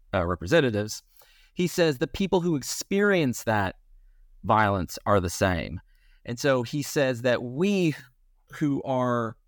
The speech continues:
uh, first of all, Justin says that, that Christians are persecuted by Jews. Um, he has this idea that, uh, during the Second Jewish Revolt, uh, Bar Kokhba, um, uh, persecuted,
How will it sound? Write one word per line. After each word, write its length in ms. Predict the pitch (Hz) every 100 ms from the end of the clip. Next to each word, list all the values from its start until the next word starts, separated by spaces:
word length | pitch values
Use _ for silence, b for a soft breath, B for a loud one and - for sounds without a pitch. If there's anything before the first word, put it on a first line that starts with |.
| _ _ _ _ _
uh, 240 | - 110 107 -
first 180 | 226
of 80 | 202
all, 140 | 156 123
Justin 320 | 135 - 113
says 260 | 127 107
that, 200 | 104 104 -
that 140 | 110
Christians 460 | - 139 - 110 104
are 40 |
persecuted 640 | 95 110 - 92 104 92 87
by 180 | 87 85
Jews. 500 | 87 73 73 - - _ _ _ -
Um, 560 | 90 92 90 87 87 87
he 160 | 92 110
has 140 | 95
this 180 | 104 104
idea 480 | 104 95 98 95 92
that, 360 | 95 92 92 -
uh, 300 | 92 95 - -
during 300 | 98 101 98
the 80 | 90
Second 380 | - 107 107 -
Jewish 280 | - 98 92
Revolt, 440 | 98 143 139 139 - - 92
uh, 160 | 95 90
Bar 180 | 98
Kokhba, 600 | - - 104 - 101 95 - - - - -
um, 580 | 95 92 90 90 92 - -
uh, 260 | 92 87 85
persecuted, 880 | - 110 - 92 104 87 90 85